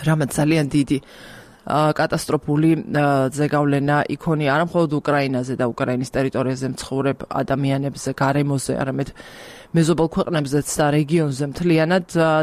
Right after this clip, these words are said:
და თუ კი ეს გახსოვთ ვინმესო, წარმოიდგინეთ, რომ ზაპოროჟიეს ენერგოსადგურზე, მ, თუ რაიმე მოხდება, ა, დაზიანება ან კატასტროფა, ა, ათჯერ, ა, უფრო დიდი მასშტაბის იქნება. მოკლედ იყო, ა,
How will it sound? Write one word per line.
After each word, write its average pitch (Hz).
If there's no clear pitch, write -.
და -
თუ -
კი 190
ეს 160
გახსოვთ 139
ვინმესო, 147
წარმოიდგინეთ, 143
რომ 170
ზაპოროჟიეს 143
ენერგოსადგურზე, 165
მ, 143
თუ -
რაიმე 170
მოხდება, 139
ა, -
დაზიანება 131
ან 117
კატასტროფა, 131
ა, -
ათჯერ, 151
ა, 131
უფრო 143
დიდი 156
მასშტაბის 139
იქნება. 151
მოკლედ 160
იყო, 160
ა, 123